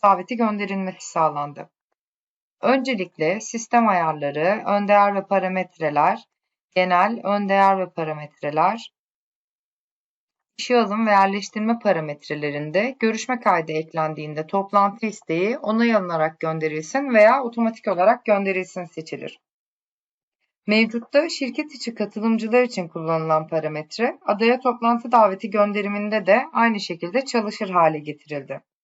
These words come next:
Takvim gönderiminde kullanılacak mail şablonu için tanımlama,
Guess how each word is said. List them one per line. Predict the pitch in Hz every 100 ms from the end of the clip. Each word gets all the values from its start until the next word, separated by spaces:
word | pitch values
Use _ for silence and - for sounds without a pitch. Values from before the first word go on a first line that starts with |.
| _ _ _ _ _ -
Takvim | 202 202 285 330
gönderiminde | 294 254 208 190 175 165 160 202 311 _ _ -
kullanılacak | 220 202 220 214 214 240 247
mail | 247 254 254
şablonu | - 185 160 165 160
için | 160 165 160
tanımlama, | 165 156 151 151 170 220 -